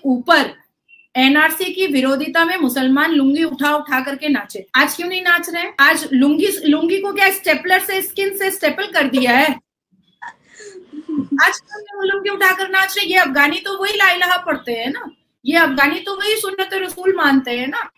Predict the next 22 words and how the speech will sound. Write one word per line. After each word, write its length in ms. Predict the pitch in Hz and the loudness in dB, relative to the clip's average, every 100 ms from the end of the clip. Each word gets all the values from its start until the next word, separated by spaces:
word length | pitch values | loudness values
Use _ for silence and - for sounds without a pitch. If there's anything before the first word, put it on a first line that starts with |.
| _ 247 | _ 2
ये 140 | 330 | 4
अफगानी 520 | 320 254 311 330 359 | 4 2 4 2 2
तो 200 | 330 392 | -4 -4
वही 180 | 381 427 | -2 -2
भैंसे 340 | 403 339 349 | 0 -2 -2
का 160 | 359 349 | 0 0
गोश्त 300 | 294 294 320 | 0 -2 -4
खाते 360 | - 254 254 254 | -2 -2 0 -4
हैं 180 | 247 | -2
ना, 80 | 403 | -2
ये 160 | 427 349 | 0 0
अफगानी 440 | 311 262 262 320 | 0 2 2 2
तो 180 | 339 381 | -4 -4
वही 180 | 381 427 | -2 0
रमजान 460 | 392 370 349 339 339 | -2 0 2 2 0
में 180 | 349 349 | -2 0
रोजा 300 | 277 269 311 | 0 0 0
रखते 340 | 285 - 294 | -2 -2 0
हैं, 140 | 302 | 0
ईद 300 | 339 302 330 | 2 0 0
मनाते 440 | 330 294 247 - 240 | 2 2 2 0 -4
हैं। 180 | 277 | -4